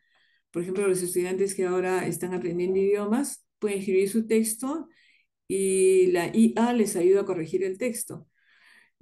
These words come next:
que es mucho mejor que recurrir al traductor, ¿no?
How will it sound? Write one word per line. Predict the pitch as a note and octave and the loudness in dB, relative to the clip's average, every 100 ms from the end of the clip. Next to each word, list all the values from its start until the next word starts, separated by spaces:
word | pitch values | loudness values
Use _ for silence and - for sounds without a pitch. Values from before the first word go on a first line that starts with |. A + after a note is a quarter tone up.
| - | -2
que | F3+ F3 G#3+ | 4 6 6
es | A#3 | 4
mucho | B3+ C4 | 2 0
mejor | B3 A3+ B3+ C4+ A#3 | 0 0 -2 -6 -2
que | F#3+ F3 E3 | 0 0 -2
recurrir | E3 E3 E3 F#3 F#3+ | -4 -6 -2 0 0
al | F3 | -2
traductor, | D3+ D3 D3 E3 C#3 | -4 -6 -8 -8 -6
¿no? | D3+ G3+ | -6 -8